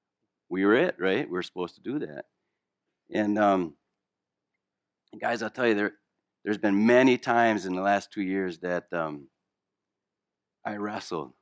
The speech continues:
I wrestled with God, man. It's like, "What now? What are you doing?"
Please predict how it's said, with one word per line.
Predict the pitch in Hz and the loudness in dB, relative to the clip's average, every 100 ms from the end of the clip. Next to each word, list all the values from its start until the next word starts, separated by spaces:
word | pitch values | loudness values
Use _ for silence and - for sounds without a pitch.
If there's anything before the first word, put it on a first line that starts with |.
| _ _ _ _ _ _ | _ _ _ _ _ _
I | 78 | -18
wrestled | 78 85 87 - 82 | -8 -6 -6 -8 -10
with | 80 | -10
God, | 82 92 - | -14 -14 -14
man. | - | -18
It's | 80 | -18
like, | 80 _ _ | -20 _ _
"What | 120 135 - | -12 -12 -12
now? | - 117 - 95 76 _ | -12 -10 -8 -10 -16 _
What | _ 170 | _ -14
are | |
you | 147 - | -14 -12
doing?" | 117 151 117 69 | -10 -6 -6 -6